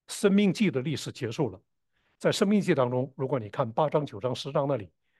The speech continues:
你知道吗？神就曾经借着摩西告诉以色列人，说什么？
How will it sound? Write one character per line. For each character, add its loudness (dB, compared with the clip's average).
你 -6
知 0
道 2
吗？ 0
神 -6
就 -8
曾 -6
经 -6
借 -2
着 0
摩 -4
西 -8
告 -2
诉 -8
以 -8
色 -6
列 -8
人， -14
说 0
什 -4
么？ -14